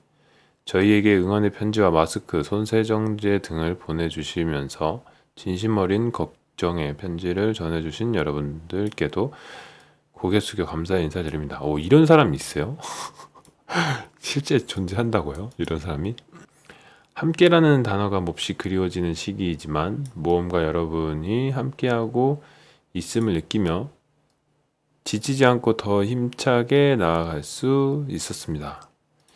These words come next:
중요한 건 이런 얘기가 아니죠. 일월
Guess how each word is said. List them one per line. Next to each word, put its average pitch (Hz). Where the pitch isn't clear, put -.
중요한 120
건 120
이런 107
얘기가 107
아니죠. 90
일월 135